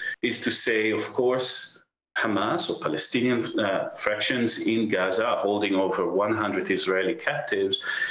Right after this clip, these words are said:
and Israel is holding close to two million Palestinian captives, uh, in, and bargaining for their return home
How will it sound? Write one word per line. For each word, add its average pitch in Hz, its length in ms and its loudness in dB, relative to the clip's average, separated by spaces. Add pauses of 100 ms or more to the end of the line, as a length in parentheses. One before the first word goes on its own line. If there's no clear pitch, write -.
(120)
and 131 140 2
Israel 254 300 2
is 214 120 0
holding 147 360 0
close 120 320 0
to 139 80 -2
two 156 180 0
million 165 480 2
Palestinian - 640 -2
captives, - 760 -4 (360)
uh, 92 240 0 (100)
in, 110 580 4
and 113 480 2 (280)
bargaining 160 840 0 (280)
for - 280 0
their 139 220 2
return 127 640 0
home 147 720 -2